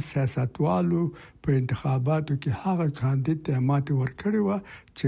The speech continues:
کرملن یې ملاتړ کاوه. په فورګل باندې اوس د هغو قتلونو تورونه لګول کیږي چې په دوه زره څلورم کال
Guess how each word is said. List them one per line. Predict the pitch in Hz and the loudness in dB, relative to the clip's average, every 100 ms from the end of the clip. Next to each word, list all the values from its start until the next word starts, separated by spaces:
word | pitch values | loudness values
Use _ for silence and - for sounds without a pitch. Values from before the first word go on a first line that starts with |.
| 131 | -2
کرملن | 127 123 120 143 190 | 0 2 2 2 2
یې | 180 156 | 2 2
ملاتړ | 131 120 120 147 139 - | 2 0 0 0 -2 -2
کاوه. | 135 135 - _ _ - - _ | -4 -4 -10 _ _ -20 -20 _
په | - 143 | -2 0
فورګل | 185 175 202 214 185 | 2 2 2 2 2
باندې | 196 185 190 | 2 2 4
اوس | 190 170 - - - - - | 4 2 -2 -12 -20 -6 0
د | 165 | 2
هغو | 196 214 185 185 | 2 4 2 2
قتلونو | 151 147 180 190 180 - | 0 2 2 4 2 2
تورونه | 143 156 185 160 143 | 2 4 2 2 2
لګول | 135 135 135 135 | 2 2 2 0
کیږي | - 208 190 190 160 | -2 -2 2 0 0
چې | 170 147 | -2 -2
په | 147 117 | -2 0
دوه | 185 190 | 0 0
زره | 180 185 - | 0 -2 0
څلورم | 147 131 135 160 175 | 0 2 2 0 0
کال | 196 | -2